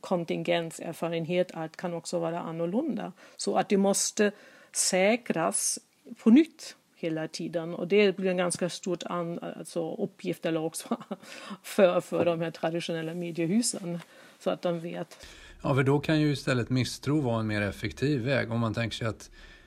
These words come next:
Speaker 2: det ständigt växer fram nya plattformar, mediesamhället blir mer komplicerat, ja, men då sk-,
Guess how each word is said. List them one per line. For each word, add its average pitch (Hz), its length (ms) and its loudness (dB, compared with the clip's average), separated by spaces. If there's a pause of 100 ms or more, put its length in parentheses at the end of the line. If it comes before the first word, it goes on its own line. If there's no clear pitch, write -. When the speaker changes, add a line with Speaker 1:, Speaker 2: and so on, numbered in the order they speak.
(140)
Speaker 2:
det 120 100 -4
ständigt 117 400 2
växer 123 260 -2
fram 113 220 0
nya 107 380 0
plattformar, 107 760 -4
mediesamhället 104 640 -4
blir 117 100 -4
mer 104 140 -2
komplicerat, 107 640 -4
ja, 107 60 -2
men 107 140 -2
då 113 80 -2
sk-, - 220 -8